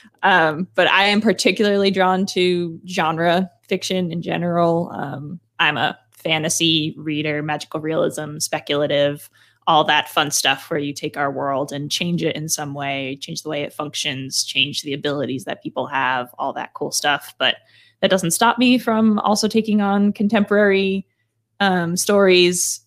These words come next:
I am a lover of sports. I am always looking for sports books, and I feel like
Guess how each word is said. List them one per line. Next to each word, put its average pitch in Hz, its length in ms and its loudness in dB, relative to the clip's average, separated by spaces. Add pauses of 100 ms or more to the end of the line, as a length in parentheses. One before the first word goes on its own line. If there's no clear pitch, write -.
(240)
I 170 540 -2
am 165 140 -6
a 160 60 -6
lover 156 320 -4
of 160 180 -4
sports. - 680 0
I 160 100 -8
am 147 160 -8
always 156 320 0
looking 156 400 -4
for 151 280 -6
sports - 380 -6
books, - 380 -4
and 151 100 -8
I 151 80 -8
feel 156 180 -6
like 147 300 -8